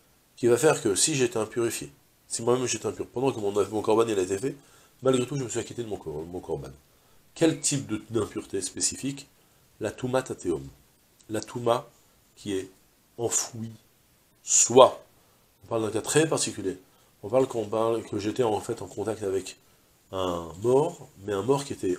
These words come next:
enfoui sous la terre, sans que personne ne sache au monde qu'il y avait un mort à cet endroit-là.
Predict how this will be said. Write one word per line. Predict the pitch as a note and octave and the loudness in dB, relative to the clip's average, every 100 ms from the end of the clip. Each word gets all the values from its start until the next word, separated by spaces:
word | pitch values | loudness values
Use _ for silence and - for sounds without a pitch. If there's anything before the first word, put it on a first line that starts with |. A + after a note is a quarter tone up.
| - | -4
enfoui | A2 A2 - A#2 G2+ | -6 -4 -4 -6 -8
sous | - | -4
la | F2+ | -4
terre, | - B2 C#3 - - - | -4 -8 -8 -18 -20 -18
sans | - A#2+ | -14 -10
que | - | -8
personne | - F3 - - A#2+ F#2 F#2+ | -2 0 2 4 2 -2 -8
ne | |
sache | G#2 G#2+ - | -6 -6 -6
au | G#2+ | -8
monde | G2+ B2 C#3 | -8 -10 -8
qu'il | - | -6
y | F#2 | -6
avait | F#2 A2 C3+ - _ _ _ | -4 -4 -4 -10 _ _ _
un | G2 | -6
mort | G#2+ A#2+ A#2 | 4 6 6
à | G2+ | 0
cet | G#2 | -4
endroit-là. | F2+ D#2+ | -4 -4